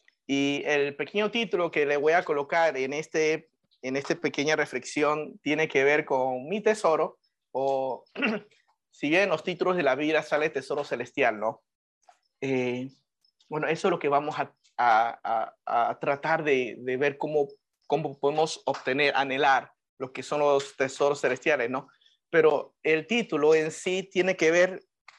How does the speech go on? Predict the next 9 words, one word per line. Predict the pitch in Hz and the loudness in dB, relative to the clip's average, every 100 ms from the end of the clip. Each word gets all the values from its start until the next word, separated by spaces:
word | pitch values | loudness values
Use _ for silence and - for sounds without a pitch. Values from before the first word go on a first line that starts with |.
| _ _ | _ _
mi | 160 185 233 | -8 -6 -2
tesoro. | 202 202 156 113 - _ _ _ _ _ _ _ _ _ _ _ _ _ _ _ _ _ _ _ _ - _ _ _ _ | -2 -2 -4 -4 -8 _ _ _ _ _ _ _ _ _ _ _ _ _ _ _ _ _ _ _ _ -20 _ _ _ _
Y | 139 147 | -2 0
en | 147 | 2
definición, | 151 156 156 156 202 190 190 196 - | 0 -2 -2 -2 4 4 4 -4 -4
lo | 143 | -4
que | 139 147 | -2 -2
yo | 147 131 | 0 0
amo, | 113 | -2